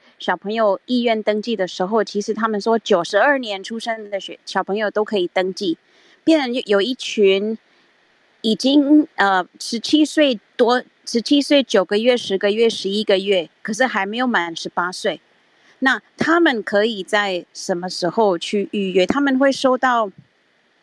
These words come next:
他们可以跟在这个第九轮里面可以登记吗？因为B N T的十八岁以上没有喊他们，一定要满十八，对不起，不是B N T，A Z的十八岁以上开放，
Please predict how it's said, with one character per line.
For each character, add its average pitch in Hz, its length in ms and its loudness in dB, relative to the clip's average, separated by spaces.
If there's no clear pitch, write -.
他 254 80 -4
们 269 140 -2
可 277 120 0
以 269 80 0
跟 254 180 -2
在 247 160 2
这 247 140 -8
个 240 120 0
第 262 220 -6
九 180 280 -2
轮 180 260 -2
里 185 80 -4
面 208 240 -6
可 208 160 -6
以 202 100 -2
登 190 240 0
记 196 160 -2
吗？ 170 260 0
因 294 140 4
为 311 120 6
B 277 200 0
N 277 180 0
T 277 260 -2
的 226 220 2
十 - 160 -8
八 220 180 0
岁 233 200 -4
以 180 40 -6
上 220 220 -2
没 196 120 -2
有 208 120 2
喊 175 220 -4
他 180 160 -6
们， 170 140 -2
一 165 60 0
定 202 120 -10
要 220 100 0
满 175 320 -4
十 - 140 -14
八， - 180 -6
对 208 80 -6
不 208 60 -4
起， 214 100 -6
不 - 180 -8
是 196 100 -4
B 190 120 2
N 185 80 2
T，A 233 420 0
Z 262 200 2
的 196 140 2
十 - 120 -10
八 202 200 0
岁 196 180 -4
以 156 80 -4
上 185 220 -4
开 180 200 -2
放， 185 260 -4